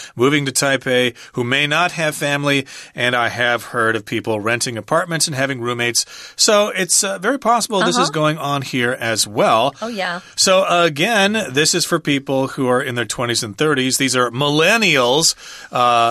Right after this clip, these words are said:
Speaker 1: those are people generally born after nineteen eighty up until maybe two thousand
Speaker 2: Mm.
Speaker 1: or so. To me, a millennial is somebody who never knew what the world was like without, uh, computers or smartphones, okay? Basically, these people grew up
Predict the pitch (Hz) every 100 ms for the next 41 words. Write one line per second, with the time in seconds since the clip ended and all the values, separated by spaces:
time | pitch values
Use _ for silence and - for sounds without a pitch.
0 | 135 117 131 139 123 135 123 113 - 139
1 | 135 120 113 123 147 139 127 117 127 131
2 | 120 127 160 - 175 156 165 170 160 123
3 | 143 208 240 156 151 156 - 147 139 143
4 | 135 151 151 143 147 156 139 156 147 139
5 | - - 165 196 226 175 165 156 165 180
6 | 185 165 151 - 151 147 147 143 135 -
7 | - - - 156 147 139 175 226 233 214
8 | 185 185 185 170 160 143 135 156 147 135
9 | 135 131 131 151 135 135 135 139 135 -
10 | - - - - - 120 - 139 120 -
11 | 165 147 143 127 120 - 135 131 123 -
12 | 104 98 92 101 120 107 123 135 - 120
13 | 117 127 117 113 104 120 156 170 135 143
14 | 139